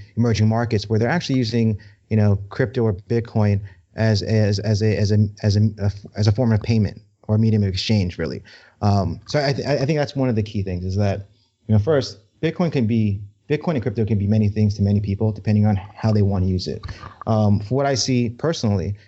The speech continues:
is that, you know, Bitcoin today is, is kind of like a, a store of value. Um, you know, if you think about it,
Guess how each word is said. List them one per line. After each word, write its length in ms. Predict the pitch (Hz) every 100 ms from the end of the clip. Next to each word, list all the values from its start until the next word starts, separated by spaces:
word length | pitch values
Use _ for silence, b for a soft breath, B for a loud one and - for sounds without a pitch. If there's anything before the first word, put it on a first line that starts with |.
| B -
is 120 | 110
that, 320 | 110 107 - -
you 80 | 110
know, 260 | 95 71 - _ _ _ _ _
Bitcoin 680 | 147 156 - 135 113 104 101 101
today 460 | - 117 151 113 101
is, 300 | 113 107 -
is 140 | 110
kind 280 | - - 143
of 60 | 147
like 160 | 120
a, 120 | 113 101
a 80 |
store 200 | 104 120
of 60 | 113
value. 400 | 113 131 85 73
Um, 400 | 101 101 92 82 b b b
you 80 | -
know, 40 |
if 120 | 107
you 60 | 120
think 160 | 156 156
about 220 | 113 107
it, 160 | 101